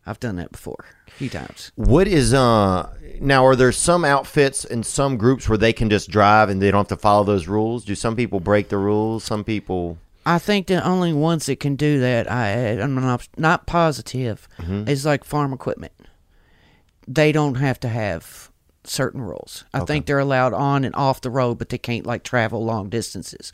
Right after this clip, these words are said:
Speaker 2: Mm-hmm.
Speaker 1: But they don't have to have restrictions and endorsements, and they can just get on with their tractor, but get,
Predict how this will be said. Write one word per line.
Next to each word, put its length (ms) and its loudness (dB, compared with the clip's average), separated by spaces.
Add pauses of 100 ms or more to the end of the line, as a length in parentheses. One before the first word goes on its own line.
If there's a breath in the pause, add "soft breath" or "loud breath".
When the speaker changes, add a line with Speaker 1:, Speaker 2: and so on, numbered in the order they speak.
Speaker 2:
Mm-hmm. 140 -12 (100)
Speaker 1:
But 120 -8
they 120 0
don't 140 -2
have 160 -4
to 80 -8
have 680 -4
restrictions 720 -6
and 140 -6
endorsements, 720 -8
and 220 -14 (640 soft breath)
they 100 -8
can 120 -8
just 180 -10 (220)
get 180 2
on 200 0
with 100 -8
their 100 -8
tractor, 400 0
but 200 -8
get, 220 -6